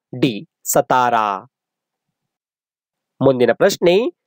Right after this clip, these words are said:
ಕೆಳಗಿನವುಗಳಲ್ಲಿ ಯಾವುದು ಹಿಮಾಲಯ ಸಸ್ಯವರ್ಗದಲ್ಲಿ ಕಂಡುಬರುವುದಿಲ್ಲ? ಆಯ್ಕೆಗಳು ಜೆನಿಫರ್, ಸಿಲ್ವರ್ ಫರ್,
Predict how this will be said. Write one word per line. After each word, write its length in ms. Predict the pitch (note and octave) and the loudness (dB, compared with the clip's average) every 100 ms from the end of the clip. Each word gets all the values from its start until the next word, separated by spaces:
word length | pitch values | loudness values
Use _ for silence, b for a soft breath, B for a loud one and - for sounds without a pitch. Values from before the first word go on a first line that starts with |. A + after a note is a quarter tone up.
| _ _ | _ _
ಕೆಳಗಿನವುಗಳಲ್ಲಿ 1080 | A3 F#3+ A#3+ A#3+ A3+ A3 G3 F#3 G#3+ G3+ G#3 | 2 4 4 4 4 4 4 4 4 2 4
ಯಾವುದು 460 | E3 F3+ G3+ G#3 G3+ | 2 4 2 2 2
ಹಿಮಾಲಯ 600 | E3+ D#3 F3+ G#3 G3 G3 F3 | 2 2 2 4 4 4 2
ಸಸ್ಯವರ್ಗದಲ್ಲಿ 1120 | - D3+ - G#3 E3 C#3 D3+ C3+ D#3 E3 G#3+ - | 0 -4 0 2 2 2 2 2 2 0 0 0
ಕಂಡುಬರುವುದಿಲ್ಲ? 840 | D3+ F#3 G3+ C#3+ C#3+ G3 D#3+ B2 A2+ G#2 - _ _ _ - | 0 4 2 4 2 2 2 2 0 0 -4 _ _ _ -2
ಆಯ್ಕೆಗಳು 760 | B2 A#2 A#2 A2 C3 E3 D#4 - | -2 0 -2 0 2 2 0 -4
ಜೆನಿಫರ್, 680 | A#2+ B2+ C#3 D#3 - E3+ G3 - _ _ _ _ | 0 2 2 -2 0 2 0 -4 _ _ _ _
ಸಿಲ್ವರ್ 560 | - - D#3 E3+ F3 F3 | -4 0 4 6 4 2
ಫರ್, 320 | - F3+ A3 | 2 2 2